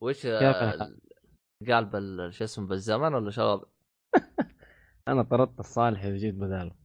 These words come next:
Speaker 1: يا حركات، والله تريتك، آه، مسكت، ما أنت بط-، ما أنت بسيط.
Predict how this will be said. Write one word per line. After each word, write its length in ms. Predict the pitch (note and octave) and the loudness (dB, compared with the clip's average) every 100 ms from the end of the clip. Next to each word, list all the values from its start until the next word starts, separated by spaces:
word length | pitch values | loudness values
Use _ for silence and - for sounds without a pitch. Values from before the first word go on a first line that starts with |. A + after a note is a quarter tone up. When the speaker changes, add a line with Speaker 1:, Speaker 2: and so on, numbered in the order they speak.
| _ _ _ G2+ | _ _ _ -4
Speaker 1:
يا 420 | G2 F#2+ F#2+ F#2+ | 0 2 0 -2
حركات، 1000 | F2 F#2 F2+ F2+ E2+ - G#2 C3 C3+ - | -6 -6 -6 -8 -8 0 4 4 2 -2
والله 300 | F#2+ F#2+ F#2+ | -4 -2 -2
تريتك، 540 | F2+ G2 G2 F#2 - - | -2 -2 -2 -4 -6 -6
آه، 280 | C#2+ - A#1+ _ _ | -6 -6 -8 _ _
مسكت، 460 | - G3 - A#2 - | 10 10 8 -6 -6
ما 100 | A2 | -8
أنت 120 | C#3+ | -6
بط-، 360 | E3+ E3 - - | -8 -8 -10 -8
ما 140 | C3 | -8
أنت 120 | D#3+ | -8
بسيط. 400 | F#3+ F#3 - C#3+ | -8 -10 -6 -6